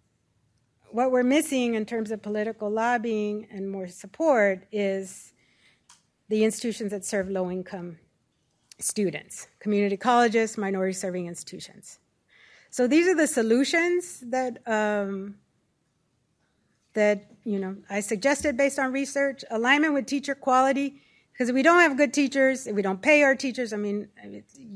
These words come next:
you guys know the teacher shortage as well. Um, it's gonna be hard to make courses more rigorous and schools more high quality.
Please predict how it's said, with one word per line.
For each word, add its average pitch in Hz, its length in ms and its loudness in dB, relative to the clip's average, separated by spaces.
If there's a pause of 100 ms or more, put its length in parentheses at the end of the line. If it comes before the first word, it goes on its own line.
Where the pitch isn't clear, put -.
(200)
you 220 120 -8
guys 208 360 -4
know 190 200 -4
the 196 80 -10
teacher 202 300 -10
shortage 190 440 -10
as 180 140 -14
well. 190 280 -6 (520)
Um, 220 380 4
it's 208 100 -2
gonna 302 140 2
be 262 100 4
hard 240 260 2
to 220 140 0
make 214 360 -2 (320)
courses 214 440 -4
more 196 160 -2
rigorous 185 500 -2
and 180 100 -10
schools 180 420 -12 (100)
more 175 220 -8
high 175 160 -12
quality. 247 600 -6